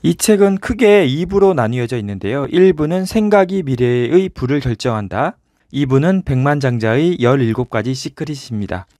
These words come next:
일 부에서는 부와 성공을 결정하는 것은 자기의 내면에 잠재되어 있는 경제청사진에 의해서 결정된다고 하거든요. 그래서 거기에 대한 설명을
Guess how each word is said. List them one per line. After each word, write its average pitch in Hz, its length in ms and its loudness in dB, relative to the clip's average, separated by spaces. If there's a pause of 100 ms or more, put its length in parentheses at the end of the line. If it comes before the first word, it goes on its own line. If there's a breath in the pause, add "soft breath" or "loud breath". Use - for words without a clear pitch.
일 196 180 -4
부에서는 175 680 0
부와 175 420 2
성공을 202 800 -2
결정하는 143 600 -4
것은 127 400 -2 (340 loud breath)
자기의 123 460 -2
내면에 131 720 2
잠재되어 123 580 0
있는 127 380 -2
경제청사진에 156 1300 0
의해서 160 360 2
결정된다고 123 680 -4
하거든요. 139 480 -6 (680)
그래서 127 260 -2
거기에 190 480 0
대한 165 220 2
설명을 139 540 -4